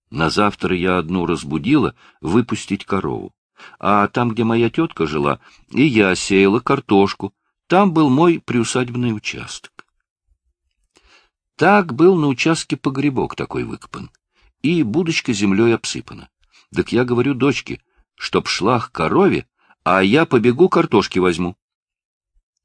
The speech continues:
Взяла посудину какую-то. Смеется. И вдруг они стоят там, возле тетки моей,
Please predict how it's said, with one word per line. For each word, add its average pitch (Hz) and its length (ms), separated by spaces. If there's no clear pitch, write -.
Взяла 196 460
посудину 208 640
какую-то. 190 680
Смеется. - 680
И 131 120
вдруг 139 380
они 92 260
стоят 120 600
там, 156 300
возле 110 320
тетки 104 380
моей, 175 420